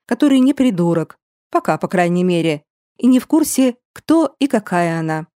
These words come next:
Как девчонка она ничего особенного из себя не представляет, а как парень... Принц ведь и правда хотел дружить с Сэмом,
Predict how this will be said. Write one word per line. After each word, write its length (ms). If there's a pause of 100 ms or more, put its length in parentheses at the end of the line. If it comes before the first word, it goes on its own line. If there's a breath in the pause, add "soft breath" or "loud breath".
(480)
Как 200
девчонка 480
она 140
ничего 340
особенного 480
из 140
себя 200
не 120
представляет, 800 (520)
а 140
как 240
парень... 540 (880)
Принц 340
ведь 140
и 40
правда 400
хотел 340
дружить 380
с 60
Сэмом, 560